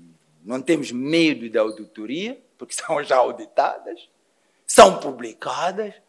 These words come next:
Agora, se há outras instituições, isso já é... são outros que têm que se pronunciar, não compete. Nós trabalhamos com as leis,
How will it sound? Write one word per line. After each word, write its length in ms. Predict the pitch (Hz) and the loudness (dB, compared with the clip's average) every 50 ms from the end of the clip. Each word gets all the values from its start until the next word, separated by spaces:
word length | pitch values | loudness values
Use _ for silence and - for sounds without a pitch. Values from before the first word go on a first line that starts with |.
| _ _ _ _ _ _ | _ _ _ _ _ _
Agora, 340 | - 127 123 143 151 156 151 | -18 -8 -4 -2 0 0 0
se 180 | 139 - - 143 | -2 -4 -2 2
há 120 | 147 160 | 2 4
outras 440 | 147 135 156 165 165 160 135 123 120 | 4 2 0 -2 -4 -6 -10 -12 -12
instituições, 640 | 123 117 - - - 113 - - 156 151 151 147 143 | -16 -20 -20 -20 -20 -20 -12 -10 -8 -8 -8 -10 -18
isso 280 | 147 151 147 - - 131 | -20 -20 -20 -20 -20 -16
já 500 | 117 131 139 143 143 151 147 131 127 - - | -12 -10 -8 -8 -8 -8 -10 -10 -10 -12 -14
é... 340 | - 92 - - - - _ _ _ _ _ | -14 -16 -18 -20 -20 -20 _ _ _ _ _
são 240 | - - 151 135 127 120 | -6 -2 -2 0 0 -2
outros 340 | 120 113 - - - - - | -6 -8 -10 -14 -18 -20 -20
que 300 | - - 92 92 90 - _ _ _ _ _ _ | -18 -16 -16 -16 -18 -20 _ _ _ _ _ _
têm 120 | - 107 98 | -10 -10 -10
que 80 | 90 | -10
se 80 | - - | -16 -20
pronunciar, 720 | _ - - 95 92 90 87 - - 101 92 92 92 - - - _ _ - | _ -20 -20 -20 -20 -18 -16 -10 -8 -6 -4 -6 -6 -8 -14 -20 _ _ -14
não 140 | 113 110 101 | -14 -12 -10
compete. 400 | - 107 98 90 - 92 - - _ _ | -10 -10 -10 -10 -10 -12 -12 -12 _ _
Nós 280 | - 123 131 127 123 - | -10 -8 -8 -6 -6 -4
trabalhamos 640 | 123 113 101 101 104 110 107 104 101 101 101 98 _ _ _ _ _ | -4 -4 -4 -4 -6 -6 -8 -8 -10 -12 -16 -20 _ _ _ _ _
com 80 | - 110 | -12 -12
as 160 | 101 - - | -12 -12 -14
leis, 420 | 98 107 107 98 95 - - - | -12 -12 -10 -10 -12 -16 -20 -20